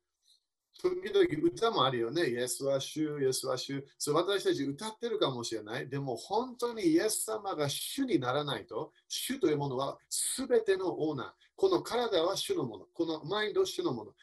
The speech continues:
この今日の時間主のもの。全て主のもの。イエス主のもの。全部主のもの。それがそうじゃなければ、私たちはまだ神の国のシステムにまだ入ってないんです。でも天国は私たちを最初から祝福したかったんです。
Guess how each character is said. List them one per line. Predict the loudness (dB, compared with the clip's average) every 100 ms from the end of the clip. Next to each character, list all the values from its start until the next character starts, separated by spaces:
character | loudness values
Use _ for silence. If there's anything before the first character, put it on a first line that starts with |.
| _
こ | 0 2
の |
今 | 4 4
日 | 4
の | 2
時 | -2
間 | -2 -2 -2
主 | 0
の | 0
も | 0 -8
の。 | -18 -12
全 | -6 -2 4 4
て | 4 -2
主 | 0
の | 0
も | 0
の。 | -6 0
イ | 2
エ |
ス | 2 -2
主 | -2
の | -2
も | -6
の。 | 0
全 | 0 0
部 | -4
主 | -4
の | -6
も | -8
の。 | -14 _ _ _
そ | 2 6
れ | 6
が | 4
そ | 2 2
う | 2
じ |
ゃ | 0
な | 2
け | 2
れ | 0
ば、 | 2
私 | 0 0 0
た | 0
ち | 2
は | 0
ま | -2
だ | -2 -4
神 | -4 -8 -4 -2
の | -2
国 | -4 -6 -4 -4
の | -2
シ | -6 -4 -4
ス | -4 -2
テ | -2
ム | -2
に | -4
ま | -4
だ | -2
入 | -2
っ |
て | -4
な | -10
い | -14
ん |
で | -14
す。 | -14 -14 _ _ _
で | 4
も | 6 4
天 | 0 -4 -2
国 | -4 -2 0
は | -2 -4 _ _
私 | 0 2 2 2
た | -2
ち | -2 -2
を | -4 -6 _
最 | -8 2 2
初 | 2 0
か | -2
ら | -4 -8 _ -8
祝 | -2 -2
福 | -2
し | -2
た | 0
か |
っ | -2
た | -4
ん | -14
で | -14
す。 | -16